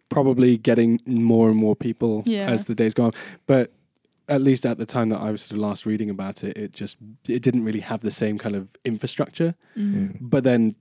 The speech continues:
Speaker 1: Twitter doesn't really have an infrastructure anymore. <laughs> So,
Speaker 2: No.
Speaker 1: you know, when you gut, gut the, uh, you know, all the tech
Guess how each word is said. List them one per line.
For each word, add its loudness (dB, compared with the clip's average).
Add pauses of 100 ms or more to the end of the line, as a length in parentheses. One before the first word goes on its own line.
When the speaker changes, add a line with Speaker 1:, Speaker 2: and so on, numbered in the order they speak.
Speaker 1:
Twitter 0
doesn't -2
really -4
have -6
an -2
infrastructure -6
anymore. 4
<laughs> 0
So, 4
Speaker 2:
No. 2 (200)
Speaker 1:
you 4
know, 4
when 2
you 2
gut, 0 (480)
gut 0
the, 2
uh, -4 (920)
you -2
know, 0
all 2
the -2
tech -10